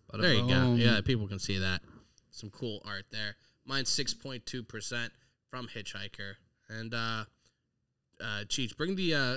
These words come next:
Speaker 2: the, uh, the,
Speaker 1: The,
Speaker 2: the flavor
Speaker 1: the scale
Speaker 2: ranking.
Speaker 1: back up. The Richter scale.
Speaker 2: Um, I'm going gangster. It is good. It gets the thumbs up, but it, it's, it's,
Speaker 1: That's
Speaker 2: it
Speaker 1: it.
Speaker 2: doesn't
Speaker 1: See,
Speaker 2: blow me away.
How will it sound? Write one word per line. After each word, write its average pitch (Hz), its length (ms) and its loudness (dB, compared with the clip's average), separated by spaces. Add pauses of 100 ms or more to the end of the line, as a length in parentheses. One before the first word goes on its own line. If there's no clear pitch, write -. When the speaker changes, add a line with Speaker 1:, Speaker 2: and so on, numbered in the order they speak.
Speaker 2:
the, 117 280 0
uh, 98 200 -4 (640)
the, 117 80 6
Speaker 1:
The, 107 80 8 (120)
Speaker 2:
the 117 80 8
flavor 117 300 8
Speaker 1:
the 101 80 4
scale 131 240 6
Speaker 2:
ranking. 135 40 2
Speaker 1:
back 139 240 6 (100)
up. - 140 -2 (960)
The 123 100 -4
Richter 123 340 0
scale. 143 420 -2 (1600)
Speaker 2:
Um, 156 500 4 (1000)
I'm 269 120 6
going 339 260 8
gangster. 170 560 4 (300)
It 214 140 10
is 330 200 8
good. 240 320 8
It 180 180 4
gets 262 220 2
the 254 100 6
thumbs 196 400 8
up, 156 280 6 (500)
but 220 180 10
it, 226 60 6
it's, 214 420 6
it's, 208 460 4 (420)
Speaker 1:
That's 277 280 6
Speaker 2:
it - 20 0
Speaker 1:
it. - 40 2
Speaker 2:
doesn't 320 280 8
Speaker 1:
See, 285 100 10
Speaker 2:
blow 190 280 2
me 156 140 4
away. 104 220 -2